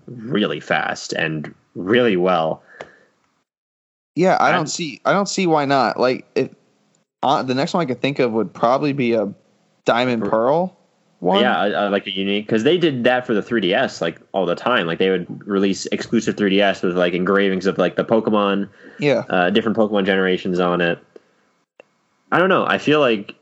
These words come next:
Speaker 1: you know, I haven't seen much of that since Rise. Uh, then again, I guess a big profile game hasn't really come out like
Speaker 2: Yeah,
Speaker 1: that
Speaker 2: the next,
Speaker 1: since.
Speaker 2: next biggest game is Mario Golf, and I don't think that's big enough to warrant a Switch,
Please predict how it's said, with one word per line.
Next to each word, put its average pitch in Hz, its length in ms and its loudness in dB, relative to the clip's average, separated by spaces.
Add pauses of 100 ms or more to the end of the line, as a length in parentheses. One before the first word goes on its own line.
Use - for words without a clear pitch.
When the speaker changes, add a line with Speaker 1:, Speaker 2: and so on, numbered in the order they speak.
(140)
Speaker 1:
you 113 100 -2
know, 92 320 0 (640)
I - 280 0
haven't 113 160 2
seen 113 340 0
much 95 240 -2
of 80 120 -4
that 82 260 0
since 85 280 -8
Rise. 82 640 -2 (600)
Uh, 78 300 0
then 95 160 0
again, 85 160 0
I 80 80 0
guess 82 160 -2
a 85 140 -2
big 82 280 -8
profile 82 440 -2
game 82 180 -2
hasn't 82 220 -2
really 80 140 -2
come 80 180 -4
out 80 120 0
like 80 160 -4
Speaker 2:
Yeah, 123 180 2
Speaker 1:
that 123 80 0
Speaker 2:
the 127 60 0
next, 123 180 0
Speaker 1:
since. 123 120 0
Speaker 2:
next 131 220 -2
biggest 127 280 0
game 120 260 0
is 107 260 -4
Mario 110 280 2
Golf, 104 340 0
and 107 80 -2
I 107 40 2
don't 107 160 0
think 104 140 -2
that's 104 180 -2
big 107 140 0
enough 104 180 -2
to - 100 -4
warrant 107 400 2
a 95 280 2
Switch, - 580 -2